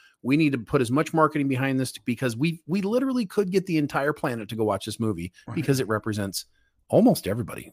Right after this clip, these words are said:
Speaker 1: I mean, maybe the only person not in there is, in, like, an African-American person. I don't know.
Speaker 2: Yeah, uh, yeah, you got a point. You got a good point. I don't think, uh, is Ezra Miller L G B T? He's not.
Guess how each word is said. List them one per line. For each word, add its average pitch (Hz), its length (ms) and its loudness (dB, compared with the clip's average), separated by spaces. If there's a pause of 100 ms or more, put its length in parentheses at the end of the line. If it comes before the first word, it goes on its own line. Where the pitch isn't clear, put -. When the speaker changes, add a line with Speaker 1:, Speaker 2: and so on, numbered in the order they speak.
Speaker 1:
I 113 60 0
mean, 123 160 6
maybe 156 340 4 (100)
the 113 100 -2
only 120 160 -2
person 113 300 -2
not 101 140 0
in 120 100 0
there 92 120 -4
is, 85 80 -6
in, 82 100 -6
like, 82 160 -8
an 82 60 -8
African-American 87 640 -8
person. - 300 -14 (1300)
I 92 80 -8
don't 87 80 -6
know. 80 80 -14 (1040)
Speaker 2:
Yeah, 147 320 -2
uh, 147 40 -2
yeah, 156 200 -4
you 120 100 -4
got 123 80 -4
a 117 60 -6
point. 123 280 -8
You 123 60 -2
got 120 40 -2
a 120 40 -4
good 117 100 -6
point. 131 220 -8 (960)
I 202 60 2
don't 240 180 4
think, 190 300 -4 (180)
uh, 139 380 2 (1040)
is 127 140 -8
Ezra 202 260 0
Miller 180 240 -4
L 156 200 -2
G 170 120 -4
B 165 120 -4
T? 208 360 -8 (240)
He's 170 160 -10
not. 208 260 -8